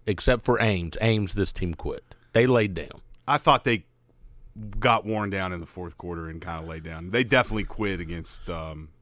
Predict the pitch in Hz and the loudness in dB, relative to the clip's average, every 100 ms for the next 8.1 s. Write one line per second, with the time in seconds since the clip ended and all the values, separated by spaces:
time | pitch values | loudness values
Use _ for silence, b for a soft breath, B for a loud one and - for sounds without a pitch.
0 | _ 95 82 - - 82 - - _ - | _ -10 -10 -12 -14 -14 -14 -20 _ -6
1 | 87 - - - _ _ _ _ _ _ | -4 -4 -12 -18 _ _ _ _ _ _
2 | _ _ _ 107 92 90 _ - 113 123 | _ _ _ -6 -6 -8 _ -4 2 4
3 | 143 - 131 110 - 120 107 104 95 92 | 4 4 -2 0 2 2 2 0 0 -2
4 | - 90 76 85 80 - - 98 95 80 | -4 -6 -4 -6 -6 -8 -4 0 0 -2
5 | 90 78 82 - - 95 95 85 101 92 | -8 -10 -12 -14 -14 -10 -10 -8 -8 -8
6 | 95 87 87 82 - _ _ _ _ _ | -8 -8 -8 -8 -14 _ _ _ _ _
7 | _ _ _ _ _ _ 92 87 82 82 | _ _ _ _ _ _ -10 -8 -8 -10